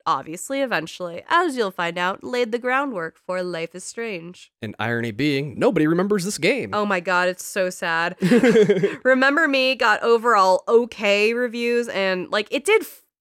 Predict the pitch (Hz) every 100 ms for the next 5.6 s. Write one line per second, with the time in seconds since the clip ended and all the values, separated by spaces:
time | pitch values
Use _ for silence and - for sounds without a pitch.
0 | - 190 135 85 65 76 82 _ _ _
1 | _ _ _ 226 220 247 302 302 220 226
2 | - 240 220 - 233 220 202 190 196 196
3 | 202 196 - 196 202 190 - 185 170 185
4 | 185 180 170 180 180 170 175 175 - 156
5 | - 208 - 156 143 208